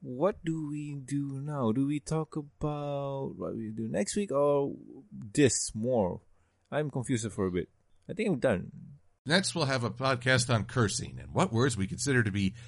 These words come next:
Speaker 2: actual cuss words. And Sweetie Bot will explode.
Speaker 1: <laughs> No.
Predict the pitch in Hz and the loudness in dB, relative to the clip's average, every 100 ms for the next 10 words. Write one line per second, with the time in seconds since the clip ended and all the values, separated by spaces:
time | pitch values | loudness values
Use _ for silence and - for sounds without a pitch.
0 | - 131 147 180 180 226 226 139 67 - | 4 6 6 4 2 2 2 0 0 -6
1 | - - - - - - - 117 110 98 | -10 -12 -20 -20 -20 -12 2 4 4 0
2 | - - 208 202 127 139 - 123 131 - | -4 0 6 6 8 8 8 4 4 4
3 | - 110 73 62 - - 226 - - 156 | 0 0 0 -4 -6 4 4 6 6 4
4 | - - - 110 113 104 | 2 -12 -8 2 2 2